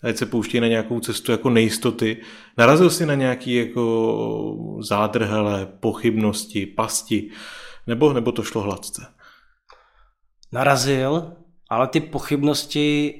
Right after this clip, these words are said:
Speaker 2: eh, nebo ty pasti a zádrhele, ty jsou jako v nás. To jsou naše limitující programy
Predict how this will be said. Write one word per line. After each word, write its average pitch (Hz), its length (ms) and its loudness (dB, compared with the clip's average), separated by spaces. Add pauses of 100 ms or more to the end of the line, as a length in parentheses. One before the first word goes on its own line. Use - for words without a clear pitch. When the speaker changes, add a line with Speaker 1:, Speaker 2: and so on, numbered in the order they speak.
Speaker 2:
eh, 131 40 -14 (680)
nebo 120 200 -6
ty 123 140 -4
pasti - 560 -2
a 135 60 0
zádrhele, 127 600 2
ty 131 200 -8
jsou 143 140 0
jako 135 240 0
v 127 60 -2
nás. 110 600 -2 (260)
To 123 120 -10
jsou 127 240 -6
naše 131 520 -2
limitující 123 680 -6 (360)
programy 127 720 2